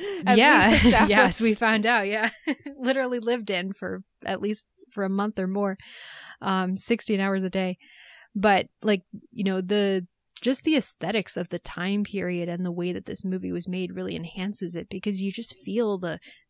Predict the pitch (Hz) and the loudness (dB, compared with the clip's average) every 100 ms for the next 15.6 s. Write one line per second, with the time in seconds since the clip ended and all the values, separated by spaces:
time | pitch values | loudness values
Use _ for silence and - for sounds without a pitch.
0 | - 175 - 185 180 185 196 180 170 - | -12 -12 -10 -6 -4 -2 -2 -4 -6 -8
1 | - - 180 180 - 165 180 180 175 185 | -8 -6 -4 -6 -6 -10 -10 -8 -8 -8
2 | 185 - 180 - 247 254 240 208 180 175 | -10 -10 -12 -8 -4 -4 -4 -6 -8 -8
3 | 196 - - - 52 180 196 262 254 214 | -8 -6 -8 -10 -10 -6 -6 -4 -4 -4
4 | - 185 185 180 175 175 - 277 190 165 | -6 -8 -6 -6 -6 -8 -6 -4 -4 -8
5 | - - - 180 180 - 202 175 185 - | -14 -16 -14 -14 -14 -6 -6 -6 -6 -8
6 | 185 175 - 196 - - - - 190 - | -8 -10 -12 -16 -16 -16 -14 -12 -10 -10
7 | - - 190 175 175 190 - _ - 196 | -12 -10 -8 -6 -6 -10 -14 _ -10 -6
8 | - 240 302 262 214 165 - - 226 262 | -4 -2 0 0 0 -4 -6 -6 -4 -4
9 | 170 175 180 180 175 - 185 190 190 180 | -4 -6 -4 -4 -4 -6 -6 -4 -4 -6
10 | - - _ _ - 233 277 240 214 180 | -10 -20 _ _ -2 2 2 2 -2 -2
11 | 185 - 196 180 190 - - _ - - | -8 -8 -8 -6 -8 -12 -20 _ -12 -6
12 | - 233 226 214 196 - - 262 247 - | -2 0 2 0 -2 -4 -4 0 0 -2
13 | - - 175 - 190 185 180 180 156 175 | -8 -6 -6 -6 -6 -6 -6 -6 -6 -6
14 | 185 185 170 - 170 - 175 170 - 175 | -6 -6 -6 -8 -10 -10 -10 -10 -10 -12
15 | - 165 165 - - 185 | -12 -10 -10 -12 -14 -14